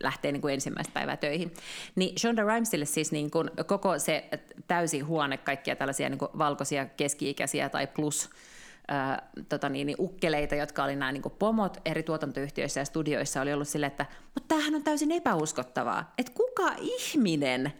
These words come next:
muka niinku jois kännit ja harrastaisi jotain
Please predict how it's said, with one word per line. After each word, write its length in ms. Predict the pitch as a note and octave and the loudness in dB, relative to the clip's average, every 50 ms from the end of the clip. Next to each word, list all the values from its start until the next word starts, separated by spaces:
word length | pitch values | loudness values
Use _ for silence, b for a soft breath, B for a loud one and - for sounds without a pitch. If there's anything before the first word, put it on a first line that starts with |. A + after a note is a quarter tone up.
| - - | -6 0
muka 320 | - G3 G3 F#3+ F#3+ D#3+ C#3+ | 4 4 4 4 4 2 2
niinku 320 | C#3+ C#3+ C#3 C#3 - D#3+ | 2 0 -2 -2 -2 -2
jois 360 | F3 F3+ C4+ D#4+ F4+ D#4+ E4+ | 0 0 2 2 2 0 0
kännit 600 | - - A4+ B4 A#4+ G#4+ E4+ C4+ A3+ A#3 A3+ A#3 B B B | 0 0 0 2 2 2 4 4 4 4 2 -2 B B B
ja 100 | A3 B3+ | 0 2
harrastaisi 420 | C4+ E4 D#4+ E4 D#4+ - D4 - D4 | 2 2 2 2 2 2 0 0 2
jotain 200 | - D4+ C#4+ | 2 2 2